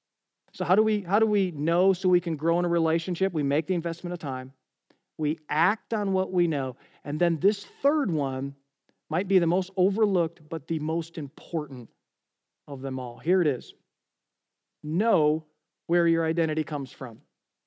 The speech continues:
And we spent a lot of time talking about, uh, how to know others. But if we wanna have great relationships, uh, there needs to be some things we know about our own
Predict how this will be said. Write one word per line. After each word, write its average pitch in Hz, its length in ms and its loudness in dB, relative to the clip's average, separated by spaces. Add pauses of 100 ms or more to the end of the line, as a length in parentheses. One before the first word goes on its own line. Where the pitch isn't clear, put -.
(720)
And 175 80 -2
we 170 60 0
spent 180 200 0
a 165 40 0
lot 170 160 4
of 196 100 -4
time 151 360 -2 (800)
talking 196 460 0
about, 139 400 0 (300)
uh, 147 160 0
how 190 240 2
to 185 100 4
know 170 260 2
others. 143 480 -4 (200)
But 175 100 4
if 170 120 0
we 240 120 2
wanna 240 300 4
have 196 260 2
great 175 480 2
relationships, 196 1080 0 (540)
uh, 147 340 0
there 160 180 2
needs 185 320 0
to 202 100 2
be 190 220 0
some 170 300 -2
things 190 400 -2
we 170 140 2
know 160 320 0
about 156 440 -4
our 151 260 -4
own 147 420 -4